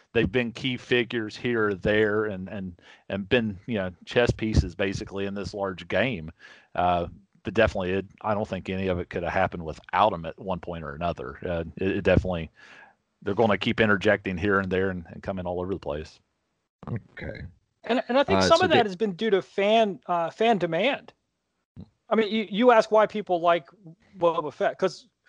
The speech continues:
Speaker 3: 'cause Boba and Jango are the coolest looking dudes in Star Wars. I mean, in, in, in Empire Strikes Back, again, in Empire Strikes Back, that he just is. And part of it is the mystery. Part of it is that he is this mysterious character that you don't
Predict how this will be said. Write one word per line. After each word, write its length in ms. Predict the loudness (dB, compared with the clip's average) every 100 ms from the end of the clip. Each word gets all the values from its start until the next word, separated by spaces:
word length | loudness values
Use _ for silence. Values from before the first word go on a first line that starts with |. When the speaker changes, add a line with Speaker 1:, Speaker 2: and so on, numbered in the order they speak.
| _ _ _
Speaker 3:
'cause 180 | 0 2
Boba 300 | 6 4 4
and 120 | 2
Jango 300 | 2 4 4 0
are 40 |
the 100 | 0
coolest 460 | -6 -6 -6 -6 -6
looking 340 | -8 -6 -10 -14 _
dudes 460 | -4 -2 -4 -8 -10
in 100 | -8
Star 300 | -2 0 2
Wars. 380 | 0 -6 -14 -20 _ _ _ _ _
I 60 | -2
mean, 100 | -2 0
in, 200 | 0 2
in, 240 | 0 0 0
in 140 | 2 2
Empire 320 | 4 4 2
Strikes 280 | 2 -2 0
Back, 140 | -2
again, 340 | 2 0 0 -8
in 200 | -8 0
Empire 280 | 0 2 -2
Strikes 300 | -2 -6 -6
Back, 380 | -4 -2 -2 0
that 240 | -2 -2 _ _ _ _ _ _
he 220 | -6 -4
just 240 | -4 -6
is. 400 | -2 0 0 -4 2
And 200 | 2 4
part 220 | 4 6
of 100 | 6
it 120 | 4
is 180 | 0 0
the 80 | -4
mystery. 560 | -2 -4 -4 -10 -10 _
Part 260 | -2 2 2
of 80 | 0
it 100 | 2
is 280 | 2 2
that 160 | 0 -2
he 120 | 0
is 140 | 0 0
this 220 | -6 -6
mysterious 560 | -8 0 4 4 4
character 400 | 2 4 4 2
that 140 | -2 -2
you 120 | -4
don't 340 | 4 4 4